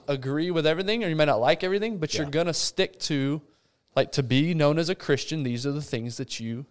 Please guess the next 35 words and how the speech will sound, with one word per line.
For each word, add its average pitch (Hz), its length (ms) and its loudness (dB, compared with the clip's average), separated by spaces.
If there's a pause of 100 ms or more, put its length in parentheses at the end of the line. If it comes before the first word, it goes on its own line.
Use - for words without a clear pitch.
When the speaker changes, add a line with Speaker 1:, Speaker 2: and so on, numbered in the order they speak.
(220)
Speaker 2:
Yeah. 90 240 -10 (180)
Speaker 1:
need 120 200 -6
to 127 80 -2
believe 120 360 -2
and 127 80 -6
need 110 180 -8
to, 120 180 -4 (340)
need 123 140 -8
to 135 60 -6
practice. - 720 -2
Speaker 2:
Yeah. 85 180 -10 (480)
Well, 214 380 4
yeah, 147 300 4 (120)
and, 147 220 -4
and, 139 260 -6 (420)
and 135 100 -6
again, 120 520 -2
it's 117 400 -8 (120)
the 113 80 -14
difference 170 560 -4
in 117 560 -6 (120)
you 107 160 -12
need 135 280 -6
to 131 80 -2
do 120 200 -2
these 110 260 -6
things 101 540 -10
or 95 560 -6 (320)
you 98 120 -18
get 92 320 -10
to - 100 -12
do 98 100 -12
these 80 240 -10
things. - 500 -16
Speaker 1:
Sure. - 180 4